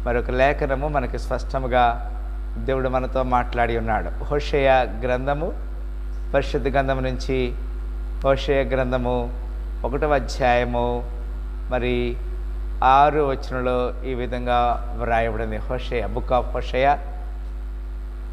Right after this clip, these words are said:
ఇక్కడ మరి స్క్రీన్ మీద కూడా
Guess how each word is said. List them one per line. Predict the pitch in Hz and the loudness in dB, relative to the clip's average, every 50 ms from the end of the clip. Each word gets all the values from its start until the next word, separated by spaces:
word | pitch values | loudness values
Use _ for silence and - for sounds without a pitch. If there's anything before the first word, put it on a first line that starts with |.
| - - - - - - - - - - - | -8 -6 -6 -6 -6 -6 -6 -6 -6 -6 -6
ఇక్కడ | 104 123 120 113 110 107 - - - - - - - - - - | -2 0 2 2 2 0 -4 -10 -16 -18 -18 -20 -20 -18 -12 -10
మరి | 120 113 | -10 -10
స్క్రీన్ | - - - - 143 147 139 139 | -10 -10 -2 2 4 4 4 4
మీద | 135 131 131 | 2 0 0
కూడా | 123 123 | 0 -2